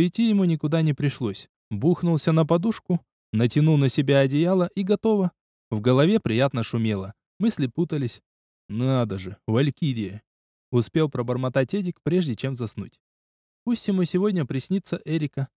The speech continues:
Не приснилось. Переусердствовали они с магистром с выпивкой на радостях-то от встречи, парня попросту вырубило напрочь, и он проспал до самого рассвета, так и не увидев ни единого сна. И похмелья на утро не было.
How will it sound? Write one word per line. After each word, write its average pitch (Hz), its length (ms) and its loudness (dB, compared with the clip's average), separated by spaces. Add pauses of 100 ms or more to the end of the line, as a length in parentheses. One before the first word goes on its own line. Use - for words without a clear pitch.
(540)
Не 226 140 -2
приснилось. 127 640 -2 (440)
Переусердствовали 156 760 2
они 147 200 0
с - 80 -6
магистром 139 480 -2
с - 100 -6
выпивкой 170 520 -2 (100)
на 110 140 -2
радостях-то 117 560 0
от 120 80 0
встречи, - 440 -8 (500)
парня 175 320 4
попросту 143 500 0
вырубило 127 480 2
напрочь, 117 540 -4 (260)
и 107 80 0
он 117 200 2
проспал 160 420 0
до 135 100 -2
самого 120 440 0
рассвета, 156 540 -2 (200)
так 170 220 2
и 180 40 4
не 175 120 4
увидев 190 400 0
ни 117 80 -2
единого 135 400 -2
сна. 98 340 -8 (420)
И 151 140 -2
похмелья 202 480 0
на 147 140 0
утро 175 260 0
не 147 200 0
было. 156 280 -2